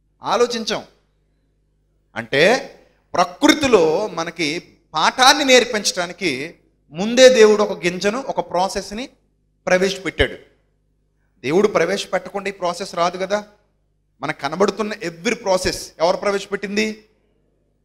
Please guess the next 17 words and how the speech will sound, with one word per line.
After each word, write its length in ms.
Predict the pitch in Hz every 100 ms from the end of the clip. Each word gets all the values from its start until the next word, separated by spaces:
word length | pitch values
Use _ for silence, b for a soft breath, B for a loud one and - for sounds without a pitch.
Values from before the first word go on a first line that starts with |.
| _
దేవుడు 240 | 104 113 151
ప్రవేశపెట్టిందే 640 | - 202 208 208 214 220
కదా. 260 | 220 240 254 - _ _ _ _ _
ప్రతి 280 | 131 151 254
ప్రాసెస్ 520 | 254 208 226 247 240
కూడా 160 | 247 262
దేవుడు 320 | 240 247 285
ప్రవేశపెట్టిందే. 840 | 269 277 269 262 262 226 170 98 - _ _ _ _ _ _ _ _
ఒక 80 | 151
గింజ 300 | 160 185 220
ఎలా 200 | 214 220
ఉండాలో 340 | 208 208 208
డిజైనింగ్ 560 | 226 175 175 214 233 208
అయింది. 500 | 175 180 160 117 92 -
ఆ 20 |
గింజ 380 | 147 151 190 214
ఎలా 360 | 196 160 196